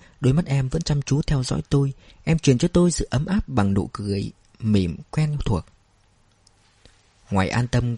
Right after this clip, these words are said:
không có ai thân quen với tôi đến dự phiên tòa cả. Cho đến tận bây giờ, thứ mà tôi nhớ rõ nhất về phiên tòa đó cũng chỉ có nụ cười của em. Trung Ninh và Biên Hiểu Quân cũng đến,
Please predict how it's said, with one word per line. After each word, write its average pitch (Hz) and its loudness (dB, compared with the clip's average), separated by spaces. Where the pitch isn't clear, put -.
không 120 0
có 165 -4
ai 127 -2
thân 151 0
quen 143 0
với 175 -2
tôi 135 2
đến 165 -2
dự 113 -4
phiên 156 -4
tòa 95 -2
cả. - -6
Cho 127 0
đến 147 0
tận 95 -4
bây 135 2
giờ, 107 -2
thứ 156 4
mà 175 2
tôi 147 2
nhớ 143 2
rõ 143 -2
nhất 170 -2
về 101 0
phiên 170 -2
tòa 98 0
đó 113 0
cũng 202 -2
chỉ 95 0
có - -2
nụ 165 2
cười 110 0
của - -8
em. 147 0
Trung 127 2
Ninh 123 2
và 104 0
Biên 165 4
Hiểu 110 2
Quân 143 0
cũng 156 -2
đến, 147 -2